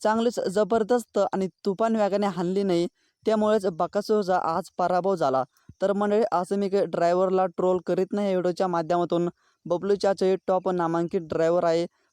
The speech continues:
पण गटाला हो, गटाला बबलू चाचा ही बकासूरची गाडी मापामध्येच हाणतील. त्याला वाटलं असेल बकासूरची गाडी ही आज मापामध्येच हाणली त्याने, पण शेवटच्या क्षणी दुसरी गाडी गपकन आली आणि तिने निकाल घेतला. त्या ड्रायव्हरने गट क्रमांक,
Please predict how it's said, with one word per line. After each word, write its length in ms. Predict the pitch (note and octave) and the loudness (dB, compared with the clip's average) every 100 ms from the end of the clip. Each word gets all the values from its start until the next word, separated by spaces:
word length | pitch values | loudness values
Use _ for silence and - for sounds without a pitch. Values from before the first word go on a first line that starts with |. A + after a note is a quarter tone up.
| _ | _
पण 160 | F#3+ F#3+ | -2 0
गटाला 300 | F#3 G3+ G#3 | 0 2 2
हो, 200 | F#3+ C#3+ - _ - D3+ | 2 0 -2 _ -8 -4
गटाला 420 | F3 G3+ F3+ F3+ - | 0 2 2 0 -4
बबलू 320 | E3 E3+ G3 | -4 -2 -2
चाचा 260 | G#3 G#3 G#3 | 0 0 0
ही 60 | |
बकासूरची 540 | F#3 F#3 G3 G3 F#3+ F#3+ | 0 -2 -2 -4 -4 0
गाडी 200 | F3+ G3 | 0 0
मापामध्येच 760 | F#3 E3+ E3+ - F3+ F3+ G3+ G3+ | -2 -2 -2 -2 -2 0 -2 -2
हाणतील. 320 | E3+ D#3 C#3+ - _ _ - | -2 -2 -4 -6 _ _ -2
त्याला 300 | F#3 G#3 G#3+ | 0 2 2
वाटलं 280 | G3+ F#3 | 0 0
असेल 220 | F#3 F3 F3+ | 0 0 -2
बकासूरची 640 | E3 E3 F#3+ F#3+ F#3 G3+ | -4 -4 -4 -4 -4 -4
गाडी 280 | F3+ E3+ F3 | -2 0 -2
ही 120 | F3+ E3+ | -4 -2
आज 240 | E3 F3 - | 0 -2 -4
मापामध्येच 640 | E3 D#3+ F#3+ F#3+ G#3+ G#3+ | -4 -2 -2 -2 -4 -4
हाणली 220 | E3+ F3+ | -2 -2
त्याने, 320 | F3+ E3+ E3+ F3 _ _ _ - | 0 0 -2 -4 _ _ _ -6
पण 120 | G3 | -4
शेवटच्या 440 | F#3+ G3 F#3 G3 A#3 | -2 -2 0 0 -2
क्षणी 260 | G#3+ F#3 F#3 | -2 -2 -4
दुसरी 400 | E3 E3+ - A3 | -8 -12 -4 -2
गाडी 320 | G3+ F#3+ F3 F3 - _ _ | 2 2 2 0 -6 _ _
गपकन 420 | E3 F#3+ - A3 | -2 -2 -2 -2
आली 260 | G#3 F#3+ F#3+ - | 0 2 0 -2
आणि 200 | D#3+ F3 F3 | -4 -4 -2
तिने 180 | F#3 F#3+ | -2 0
निकाल 380 | E3+ D#3 G3 | -2 -2 0
घेतला. 340 | G3 F#3 E3+ E3 - _ - | 0 0 0 -2 -6 _ 0
त्या 120 | G3+ | 0
ड्रायव्हरने 680 | F#3+ F3+ F3 G3 G#3 F#3+ F3+ | 2 2 2 2 2 0 -2
गट 180 | F3+ F3 | -4 -4
क्रमांक, 360 | F#3 F#3 F#3 | -2 0 -2